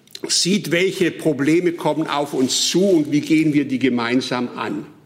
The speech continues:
Immer natürlich unter Wahrung der Aufgaben, die jeder hat. Nicht, das ver-, verschmilzt nichts, aber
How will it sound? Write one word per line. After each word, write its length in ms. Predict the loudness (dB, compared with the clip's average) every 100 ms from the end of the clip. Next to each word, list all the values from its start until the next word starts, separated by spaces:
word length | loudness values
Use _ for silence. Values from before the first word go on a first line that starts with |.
| -20 -20 _
Immer 240 | 0 2 4
natürlich 540 | 2 2 0 0 0
unter 340 | 0 2 -2
Wahrung 720 | -2 -2 -2 0 2 2 0 -2 -12 -20 -20 -20 _ _
der 260 | -2 -2 -2
Aufgaben, 680 | -2 -2 -4 -2 0 0 -2
die 200 | -2 2
jeder 420 | 4 4 2 0
hat. 360 | -2 -2 -10 -12 -16 -20 -20 _ _ _ _ _ -18 -4
Nicht, 300 | -4 0 0
das 400 | 0 -2 -4 -6 -8 -8
ver-, 300 | -2 0 0
verschmilzt 760 | -2 -2 0 2 2 -2 2
nichts, 340 | 2 2 -2 -4
aber 480 | -6 -2 -2 -2